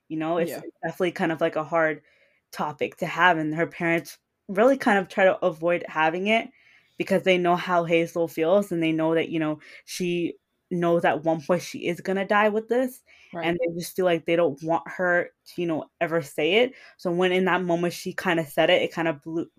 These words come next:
Speaker 1: like, flew the floodgates open, and they really, it kinda opened their eyes to exactly what their daughter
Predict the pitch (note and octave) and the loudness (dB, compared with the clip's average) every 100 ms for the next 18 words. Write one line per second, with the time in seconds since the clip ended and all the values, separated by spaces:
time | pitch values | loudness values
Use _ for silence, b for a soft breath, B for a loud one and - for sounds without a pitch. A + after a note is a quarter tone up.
0 | _ - D#3+ - - F3 F3 F3 E3+ E3 | _ -8 -8 -10 -10 -6 -4 -4 -4 -6
1 | - D#3 D3+ F#3 F#3 - E3 G#3 A3 A#3+ | -4 -6 0 0 0 -2 -2 0 0 0
2 | A#3 B B - E3+ E3+ - _ D3+ E3+ | -6 B B -6 -4 -4 -6 _ -2 0
3 | D#3+ E3+ F3 E3+ F3 - - - F#3 - | 0 -2 -2 -2 -4 -8 -8 -4 -2 -4
4 | E3 F3 E3 - D#3+ D#3+ - D3 - D3+ | -6 -4 -4 0 0 0 -6 -8 -2 -2
5 | F3 D#3+ D3+ D#3+ - D#3 D3 D3+ D3 D3+ | -2 -6 -2 -4 -2 -8 -6 -4 -2 0
6 | D3+ | -2